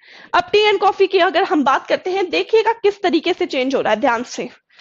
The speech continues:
मान लो चाय का प्राइस बढ़ गया, ठीक है,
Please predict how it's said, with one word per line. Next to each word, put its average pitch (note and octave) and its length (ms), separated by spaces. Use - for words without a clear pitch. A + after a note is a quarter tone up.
मान F4 440
लो G#4+ 200
चाय G#4+ 360
का A4 140
प्राइस E4+ 460
बढ़ A3 200
गया, C#3 280
ठीक E4 140
है, C5+ 140